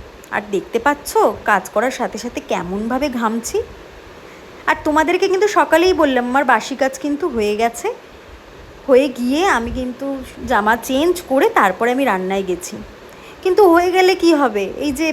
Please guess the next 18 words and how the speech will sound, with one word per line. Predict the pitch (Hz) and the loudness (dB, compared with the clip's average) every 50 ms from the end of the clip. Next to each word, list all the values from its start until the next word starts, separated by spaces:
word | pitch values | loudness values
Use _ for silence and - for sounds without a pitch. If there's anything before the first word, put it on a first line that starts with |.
| 240 | 2
বেলার | 262 226 220 240 254 247 240 | 2 2 4 4 2 2 0
দিকে | 254 285 302 302 254 | -4 -6 -6 -4 0
যে | 311 311 | 0 0
আবার | 285 294 294 | 2 2 0
এগুলো | 294 277 311 320 - 277 | -2 -2 -4 -4 -4 -4
পরিষ্কার | 277 294 285 - - 339 330 339 | -4 -4 -4 -2 -2 -2 -2 0
করলাম, | 339 330 330 330 - _ _ - 208 | 0 -2 -2 -2 -4 _ _ -6 -2
ঘরে | 233 226 247 240 349 | -2 0 0 0 -2
তো | 359 - - 214 | -2 -2 0 0
আবার | 240 254 339 392 427 359 302 | 2 4 4 4 4 2 0
ঝুল | 285 294 277 220 190 | -2 -2 -2 -2 -2
পড়লো, | 196 190 190 185 180 - - - - - - - - - - - - - - - - - - | -4 -6 -6 -6 -8 -10 -12 -14 -20 -20 -20 -20 -20 -20 -20 -20 -20 -20 -20 -20 -18 -8 -4
সেই | - 339 339 294 349 | -2 -2 0 0 0
জন্য | 359 339 339 359 339 311 | -2 0 0 0 0 0
আমাকে | 294 302 302 359 - - - 202 | 0 0 0 -2 -2 0 2 2
আবার | 208 208 247 285 302 277 277 | 2 4 4 4 2 2 2
ঘর | 277 262 247 240 226 | 2 2 2 2 2
ঝাড় | 277 277 269 - | 0 0 0 0